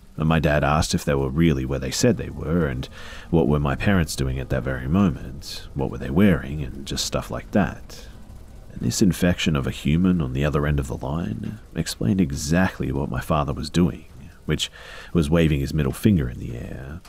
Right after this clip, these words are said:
and exactly what they were wearing, where certain things on her patio were placed, and the expression on my mum's face, and every detail. My dad, a,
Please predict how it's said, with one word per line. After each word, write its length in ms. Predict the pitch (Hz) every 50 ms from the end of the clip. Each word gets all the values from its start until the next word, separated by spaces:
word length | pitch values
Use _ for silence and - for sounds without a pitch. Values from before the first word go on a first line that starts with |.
| - - -
and 200 | 65 69 67 64
exactly 420 | - - 73 78 73 - - 73
what 180 | 69 69 64 -
they 80 | 73
were 100 | 67 67
wearing, 720 | 65 67 82 92 90 78 60 - - 62 65 67 69 73 78 - - - - - - - -
where 160 | - - 92
certain 380 | - - 107 95 - 78 76
things 260 | - - 90 82 76 71
on 80 | 65
her 140 | 64 62 -
patio 400 | - - 92 92 95 82 65 -
were 100 | - -
placed, 500 | - - - - 65 69 73 - - -
and 380 | - - 65 65 65 - - - - -
the 160 | - 71 71 67
expression 420 | - - - 87 85 - - 78
on 80 | 69 69
my 80 | 67
mum's 300 | 69 71 73 69 65 -
face, 420 | - - 69 73 80 92 - - -
and 340 | - - - 67 - - - -
every 240 | 76 73 - 131
detail. 640 | 127 - 160 214 - - - - - - - - - - - - - - - - - - - - - - - -
My 240 | - - - 143
dad, 340 | 135 98 90 85 76 67 64
a, 160 | 65 65 67